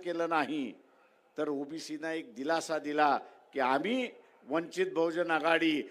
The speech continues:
हा आपल्या पाठीशी ठामपणे उभा आहोत. आज आपण बघत असाल की भारतीय जनता पक्षाचं नवीन स्लोगन निघालं,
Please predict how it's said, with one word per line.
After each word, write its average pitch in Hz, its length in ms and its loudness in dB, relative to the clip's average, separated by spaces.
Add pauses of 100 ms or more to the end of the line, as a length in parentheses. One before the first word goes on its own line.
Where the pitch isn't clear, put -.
(200)
हा 156 200 6
आपल्या 160 300 4
पाठीशी 165 720 -2
ठामपणे 151 800 -6
उभा 120 260 -12
आहोत. 95 120 -14 (3250)
आज 220 200 2
आपण 262 300 0
बघत 285 300 2
असाल 214 340 2 (4000)
की 185 80 -4
भारतीय 226 440 4
जनता 277 360 0
पक्षाचं 277 600 0
नवीन 302 300 -2
स्लोगन 233 500 -2
निघालं, 131 280 -10